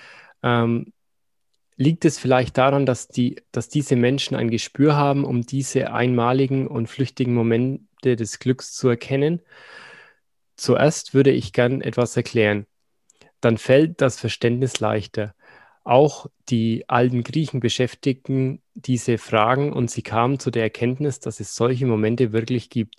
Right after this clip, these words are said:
Man nennt diese auch Kairos-Momente.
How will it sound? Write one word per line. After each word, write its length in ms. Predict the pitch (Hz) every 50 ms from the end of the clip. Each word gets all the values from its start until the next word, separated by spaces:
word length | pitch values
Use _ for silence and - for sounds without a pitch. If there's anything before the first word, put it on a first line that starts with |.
| _ - - - - - - _ _
Man 140 | 110 107
nennt 180 | 107 110 120 123
diese 320 | 139 139 120 - 131 123 113
auch 260 | 113 123 117 - - _ _ _
Kairos-Momente. 1400 | - - 123 131 127 - 113 107 101 - - - _ _ _ _ 110 104 101 98 101 98 92 - 101 101 101